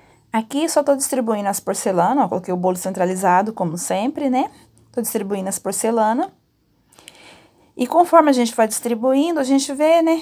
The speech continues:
onde fica melhor. Aqui meus ursinhos panda, eu só coloquei um lacinho, tá? Eu uso ele tanto pra menina quanto pra menino. A diferença são os laços que eu coloco de menina na cabecinha. De menino, eu coloco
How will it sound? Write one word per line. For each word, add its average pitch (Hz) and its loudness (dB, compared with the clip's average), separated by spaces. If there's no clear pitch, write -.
onde 269 2
fica 277 0
melhor. 277 4
Aqui 254 2
meus 269 4
ursinhos 233 -2
panda, 208 0
eu 202 -4
só 220 -2
coloquei 226 0
um 208 -2
lacinho, 233 0
tá? 240 -2
Eu 220 -2
uso 226 -4
ele 208 -4
tanto 240 -4
pra 214 0
menina 196 -4
quanto 185 -6
pra 190 -6
menino. 220 -2
A 233 0
diferença 226 0
são 214 -2
os 214 -4
laços 214 2
que - -8
eu 190 -6
coloco 196 -2
de 202 -8
menina 190 -4
na 185 -2
cabecinha. 190 -6
De 277 -6
menino, 262 2
eu 240 2
coloco 240 2